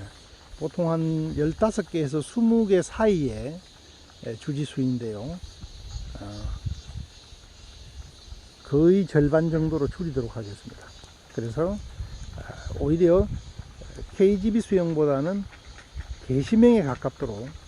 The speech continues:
그런 전정법을 전정을 하도록 하겠습니다. 그럼 좀 이따가 전정을 마치고 난 뒤에 다시 한번 보여드리겠습니다. 주지 소금 전정을 마쳤습니다.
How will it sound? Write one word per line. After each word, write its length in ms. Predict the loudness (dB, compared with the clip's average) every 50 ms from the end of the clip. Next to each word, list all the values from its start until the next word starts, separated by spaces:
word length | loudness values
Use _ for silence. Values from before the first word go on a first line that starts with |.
| -20 -12 -4
그런 300 | 0 2 2 4 2 2
전정법을 760 | 0 0 0 2 2 0 0 -2 -4 -6 -2 0 0 0 -2 -2 -8 -14 -20 -20 -20 -20 -20 -20 -4 0
전정을 420 | 2 2 2 2 2 0 0 0 -2
하도록 220 | -2 -2 -2 -2 -4
하겠습니다. 440 | -6 -8 -8 -10 -10 -10 -12 -14 -14 -14 -14 -14 -14 -14 -8
그럼 200 | -6 -4 -4 0
좀 180 | 0 0 2 2
이따가 560 | 2 2 2 2 2 0 -2 -4 -4 -6 -6 -8 -12 -14 -16 -16 -18 -18 -16 -6
전정을 360 | -2 -2 0 2 2 2 2 2
마치고 380 | 2 2 2 0 -4 -4 -2
난 220 | 0 0 -2 0 0
뒤에 160 | 0 2 2
다시 180 | 2 0 -2
한번 200 | -2 -4 -4 -4 -4
보여드리겠습니다. 1080 | -6 -6 -6 -8 -8 -8 -8 -8 -8 -8 -10 -10 -10 -6 -2 -2 0 2 2 2 0 -2 -4 -8 -8 -8 -8 -8 -10 -10 -10 -12 -14 -14 -14 -16 -16 -16 -14 -14 -14 -14 -14 -18 -20 -20 -20 -20 -20 -20 -20 -20 -20 -20 -20 -20 -20 -20 -20 -20 -20 -20 -20 -20 -20 -20 -18 -16 -14 -14 -14 -14 -16 -18 -20 -20 -20 -20 -20 -20 -20 -20 -20 -20 -20 -20 -20 -20 -20 -20 -20 -20 -20 -20 -20 -20 -20 -20 -20 -20 -20 -20 -2
주지 560 | 0 0 2 2 4 4 4 4 4 2 -2 -6
소금 500 | -4 -2 -2 -2 2 4 6 6 6 6
전정을 460 | 6 6 6 6 6 6 6 6 6
마쳤습니다. 640 | 4 2 2 0 -4 -6 -4 -6 -6 -6 -6 -8 -12